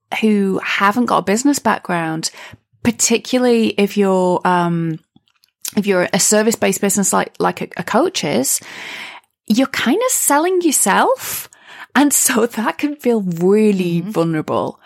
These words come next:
Speaker 1: And so things like being able to ask for the money, uh, ask for the investment, be able to stand firm and think, "Yeah, I, I do provide value and this is why it's worth the investment to work with me."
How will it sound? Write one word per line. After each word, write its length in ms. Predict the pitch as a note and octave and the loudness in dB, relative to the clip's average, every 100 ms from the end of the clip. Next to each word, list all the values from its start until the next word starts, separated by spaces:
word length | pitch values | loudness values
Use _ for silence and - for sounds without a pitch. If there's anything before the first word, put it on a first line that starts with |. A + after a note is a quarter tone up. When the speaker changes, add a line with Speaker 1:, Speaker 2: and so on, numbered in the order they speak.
| - - - - | -18 -16 -16 -4
Speaker 1:
And 160 | G#3+ A3 | 0 2
so 180 | A#3 A3 | 2 0
things 340 | - A#3 B3 | 0 0 0
like 180 | B3 - | -2 0
being 200 | G#3+ G#3+ | 2 2
able 200 | G3+ G3+ | 0 -2
to 120 | - - | -4 -4
ask 320 | F3+ - - | -4 -4 -4
for 80 | F#3+ | -2
the 100 | F3+ | 0
money, 480 | E3+ D#3+ - - - - - - - - | -2 -2 -4 -6 -12 -20 -18 -18 -10 -4
uh, 300 | F#3 F3 - | -2 -2 -2
ask 260 | G3+ G3+ - | -2 0 -2
for 60 | |
the 120 | F#3+ F#3 | 2 2
investment, 760 | F3 E3+ - F#3+ D#3 C#3+ - _ - - _ _ - | 2 0 0 -2 -4 -6 -8 _ -20 -20 _ _ -2
be 120 | G#3 | 0
able 120 | G3+ | 2
to 140 | G3+ G3+ | -2 0
stand 500 | - - G3 F#3+ G3 | 0 2 2 2 2
firm 360 | - F#3 F3+ | 0 0 0
and 80 | F3 | -2
think, 140 | F#3 G3 | -4 0
"Yeah, 280 | A3 A#3 - | 2 2 0
I, 320 | G3 G3+ G3+ - | 0 2 0 0
I 160 | F#3+ F#3+ | -2 -2
do 400 | E3+ - G3 G#3+ | -2 0 2 2
provide 400 | G#3 G3 F#3 F3 | 0 0 0 0
value 320 | E3+ E3 E3 | -2 -2 0
and 160 | E3 E3 | -2 -2
this 160 | - | 0
is 140 | E3+ E3+ | 0 0
why 520 | D#3+ E3+ E3 E3 D#3+ | 0 2 2 0 -2
it's 240 | - - - | -4 -4 0
worth 240 | F3 E3+ | 0 0
the 80 | F3+ | 0
investment 440 | E3+ E3 - E3+ | -2 -2 -2 -4
to 100 | - | -2
work 180 | E3+ F3+ | 0 0
with 140 | F3 F3 | -2 -4
me." 180 | E3+ | -6